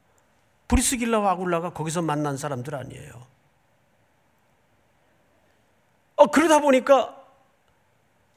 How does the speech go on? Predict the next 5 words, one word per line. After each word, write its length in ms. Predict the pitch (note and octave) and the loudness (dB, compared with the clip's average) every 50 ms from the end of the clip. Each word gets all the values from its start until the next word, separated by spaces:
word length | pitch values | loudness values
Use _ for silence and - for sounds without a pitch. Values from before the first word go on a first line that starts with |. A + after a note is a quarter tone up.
| _ _ _ - | _ _ _ -4
북아시아 460 | - A3 C#4 C#4 C4 - C#4+ C4+ A#3+ | 0 2 4 4 4 4 2 2 2
쪽의 240 | - B3 A3+ A#3 A#3+ | 0 -2 -2 -2 0
지도를 440 | - - A3 G#3 A#3+ A#3+ G#3 G#3 G3 | 2 2 0 2 2 0 0 0 -4
보면 540 | E3 E3 D#3+ F3 B3 C#4 F3 G#2+ F2+ - - - _ _ _ _ _ _ _ - _ _ _ _ _ _ _ - _ | -2 -4 -2 0 0 0 -2 -2 -6 -14 -20 -20 _ _ _ _ _ _ _ -20 _ _ _ _ _ _ _ -8 _
거기에 720 | - F3+ A3 B3 A#3+ C#4+ C#4 C4+ C#4 D#4 E4 F4 G4+ | 0 0 0 2 2 0 0 2 4 4 2 2 0